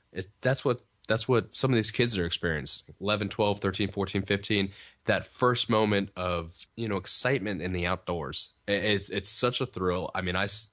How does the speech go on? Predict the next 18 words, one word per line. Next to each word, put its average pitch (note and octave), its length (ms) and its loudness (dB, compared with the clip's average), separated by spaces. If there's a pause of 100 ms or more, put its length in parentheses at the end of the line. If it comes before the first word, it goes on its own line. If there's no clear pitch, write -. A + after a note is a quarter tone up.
I A#2+ 100 2
remember F#2+ 600 -2 (200)
all A2+ 200 0
of F#2+ 100 -4
my F2+ 160 2
youth E2+ 460 -6 (320)
growing G2 300 4
up F#2 160 -2
and E2+ 320 -8
wanting F#2 280 -4
nothing F#2+ 360 -4
other F2 260 -2
than E2 220 -6
to E2 80 -8
be E2+ 160 -2
in E2 80 -2
the D#2+ 120 -6
outdoors, D#2 520 -8